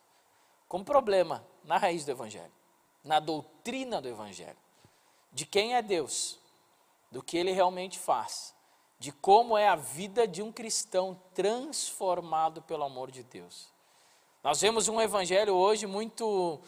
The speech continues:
baseado na graça barata, que nós vamos falar isso mais pra, pra, pro, pro, pro, pro fim da mensagem. Nós vemos um evangelho talvez baseado um pouco,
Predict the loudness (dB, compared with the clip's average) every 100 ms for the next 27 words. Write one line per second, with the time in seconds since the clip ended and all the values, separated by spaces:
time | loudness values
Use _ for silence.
0 | -20 -20 _ 10 10 8 8 10 10 8
1 | 6 0 -2 -6 -14 -20 _ 2 4 6
2 | 6 8 8 4 2 6 8 8 8 6
3 | 2 -8 -8 _ _ _ _ _ -8 -2
4 | 0 0 4 6 6 4 0 -2 -2 0
5 | 0 -2 -12 _ _ _ _ _ _ _
6 | _ _ 4 6 6 4 -4 -12 -20 _
7 | -20 _ _ -8 -8 -8 -4 -2 -2 -4
8 | -6 -6 -4 -4 -4 0 2 2 2 6
9 | 6 4 -2 -18 -20 -20 -20 _ _ 2
10 | 6 6 4 6 6 6 4 4 6 4
11 | 6 6 8 8 8 10 12 12 10 4
12 | 4 2 -4 -20 -20 _ _ _ _ _
13 | -8 -2 8 10 10 6 4 2